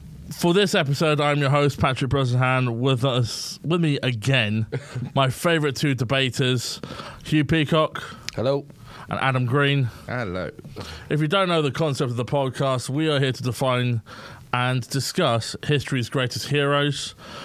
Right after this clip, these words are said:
Speaker 1: and see who's better than who. Uh, but also, you know, how can we debate that if we're not heroes ourselves?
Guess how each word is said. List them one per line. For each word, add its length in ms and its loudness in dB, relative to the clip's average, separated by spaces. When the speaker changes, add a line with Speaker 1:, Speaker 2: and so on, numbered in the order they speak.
Speaker 1:
and 140 2
see 280 2
who's 300 2
better 720 0
than 160 -2
who. 400 0
Uh, 200 2
but 140 0
also, 500 2
you 220 -2
know, 260 2
how 260 2
can 120 0
we 100 2
debate 320 0
that 140 2
if 100 -4
we're 60 0
not 180 0
heroes 320 2
ourselves? 640 0